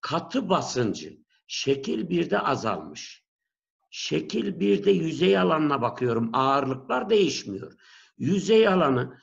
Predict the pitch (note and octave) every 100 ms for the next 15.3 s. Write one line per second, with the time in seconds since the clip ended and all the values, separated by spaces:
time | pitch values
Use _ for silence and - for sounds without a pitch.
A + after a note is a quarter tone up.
0 | _ - - A3+ - - - - A#3 -
1 | F3+ D#3+ C3+ E3 F3 - D3+ B2+ A2+ A#2
2 | A2+ G2+ F#2 G2+ C#3+ - - _ - G#3
3 | A#3+ A#3+ - A3+ B3+ A3+ - - G3+ F3
4 | D#3 D3 C#3 B2+ B2 C3+ C3 C3 A#2 A2+
5 | - - - - - D3+ G#3+ A3 - B2
6 | - - B2 G3+ A#3+ G3 D3+ A2+ A2+ A#2
7 | - - F3 C#3+ A#2+ G2+ - - A#2+ F3+
8 | - G#3 G#3+ G#3 A3 G3+ D3 - _ -
9 | _ C#3+ E3+ G#3 G3 - - B3 C4 D#3+
10 | C3+ C#3+ F3+ - E3+ C#3 C3 C#3 B2+ -
11 | - - G#2+ - - - - F#2 - -
12 | - - - - - _ _ _ - F#3
13 | F3 F#3 F#3+ D3+ E3 - - _ _ -
14 | G3+ A3+ A#3+ B3 G#3+ A3+ A3 F#3+ F#3+ F3
15 | - - -